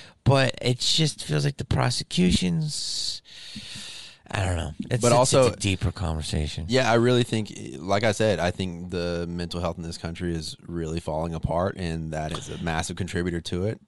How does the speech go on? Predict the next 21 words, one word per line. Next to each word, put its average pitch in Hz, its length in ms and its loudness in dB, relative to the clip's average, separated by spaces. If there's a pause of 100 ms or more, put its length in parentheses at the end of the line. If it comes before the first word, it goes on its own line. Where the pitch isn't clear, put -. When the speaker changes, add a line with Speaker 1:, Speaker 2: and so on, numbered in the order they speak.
(140)
Speaker 1:
It's 82 260 -6
Speaker 2:
And 113 100 0
Speaker 1:
more 135 320 6
than 147 160 6
that. 85 280 0 (380)
I'm 110 160 2
gonna 131 140 4
do 120 120 2
a 107 40 -2
video 117 260 2
about 101 300 2
it. 82 180 -2 (1400)
Violence 110 680 2
is - 100 -6
crazier. 92 640 -4 (180)
Speaker 2:
Yeah. 147 380 2
Speaker 1:
People 139 540 -2
are 92 280 -4 (460)
more 87 240 -8
violent. 78 500 -10
Speaker 2:
Mm-hmm. 98 380 2